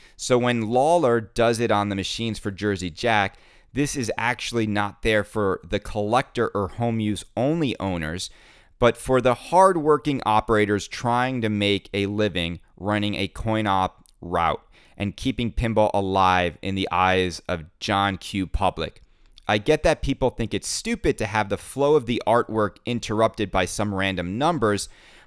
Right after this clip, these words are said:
but in the past, this has saved countless operators countless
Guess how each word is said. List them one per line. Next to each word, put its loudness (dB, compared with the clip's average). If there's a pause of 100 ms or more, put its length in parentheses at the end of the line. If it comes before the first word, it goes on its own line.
but 6
in 4
the 0
past, 2 (320)
this 0
has -2
saved 0
countless -2
operators 2
countless -4